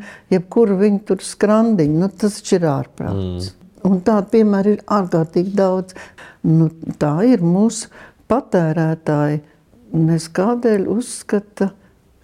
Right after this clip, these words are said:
Speaker 1: ka viņiem ir tiesības patērēt un pieprasīt no mākslinieka, "Ot tā un šitā un šitā un šitā ne, un tikai šitā."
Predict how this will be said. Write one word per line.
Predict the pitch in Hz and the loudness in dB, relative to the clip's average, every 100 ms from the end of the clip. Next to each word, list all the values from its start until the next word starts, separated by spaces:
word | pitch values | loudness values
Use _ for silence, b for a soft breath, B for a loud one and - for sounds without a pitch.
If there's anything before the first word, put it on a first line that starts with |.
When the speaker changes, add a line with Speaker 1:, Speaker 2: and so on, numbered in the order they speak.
| - | -6
Speaker 1:
ka | |
viņiem | 185 214 214 | 0 4 4
ir | 202 | 2
tiesības | - 233 - 147 127 - - - - - | 2 2 2 -2 -2 -4 -12 -6 -6 -6
patērēt | - 165 - 147 143 151 147 156 | -4 -4 -2 -2 0 0 -2 0
un | 151 | 0
pieprasīt | 143 202 190 170 143 - 151 151 | 2 2 0 -4 -6 -2 -2 0
no | 160 | 0
mākslinieka, | 170 285 302 - 247 233 226 220 - B B B B | 4 2 2 0 2 4 2 -2 -8 B B B B
"Ot | 151 - | -4 -4
tā | - 262 320 339 | 0 2 2 2
un | 180 | -4
šitā | - - 226 - 302 | -4 -2 -2 2 2
un | - 165 | 2 -2
šitā | - 233 240 247 | 0 -2 0 0
un | 170 | 0
šitā | 151 208 - 160 | 0 -2 0 0
ne, | 156 180 285 B B | 2 2 2 B B
un | 185 | -4
tikai | 151 220 170 156 | -2 0 0 0
šitā." | - 185 180 156 | -2 -4 0 -2